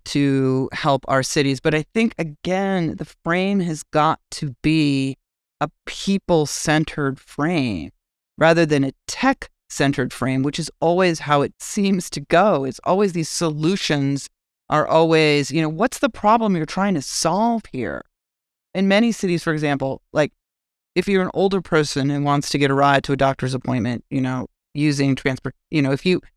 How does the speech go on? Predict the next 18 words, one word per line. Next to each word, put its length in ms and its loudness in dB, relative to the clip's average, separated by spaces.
have 160 2
to 80 0
use 340 0
public 260 -2
transportation 1040 -4
or, 200 -4
you 260 -2
know, 140 0
access 440 -2
a 40 -10
ride, 300 -6
you 100 2
know, 60 2
you 80 2
gotta 180 2
call 440 4
a 40 4
number, 600 0